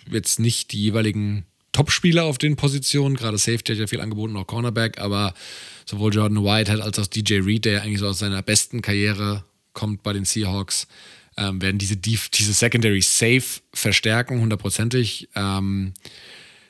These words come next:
U-, Uzoma, ähm, kann da, glaub ich, wirklich nochmal einen ganz guten Spark heben. Tight End hatten sie ja einfach de facto vorher nicht, <laughs> muss man sagen. Da war ja Tyler Croft, glaub ich, am Ende die Lösung,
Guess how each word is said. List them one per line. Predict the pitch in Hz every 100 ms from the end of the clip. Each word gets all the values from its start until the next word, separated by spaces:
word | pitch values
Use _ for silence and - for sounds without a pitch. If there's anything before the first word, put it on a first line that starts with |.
| _ _ -
U-, |
Uzoma, | 120 127 117 110 117 120 123 120 120 123 -
ähm, | 113 107 107 104
kann | 110
da, | 110
glaub | 107
ich, | 104
wirklich | 107 101
nochmal | 110 107
einen | 107
ganz | 101
guten | - -
Spark | - 104 101
heben. | 110 104
Tight | 107 110
End | 110 107 - - -
hatten | - 127 170
sie | 135
ja | 135
einfach | 135 135 123
de | 135
facto | 139 131 143
vorher | 117 135 131
nicht, | 131 151 - - 160 165
<laughs> | 156 156
muss | 143 -
man | 123
sagen. | 117 123 127
Da |
war | 104
ja | 107
Tyler | 101 110 104
Croft, | - 120 -
glaub | 127 117
ich, |
am | 117
Ende | 113 113
die | 113
Lösung, | 113 113 117 107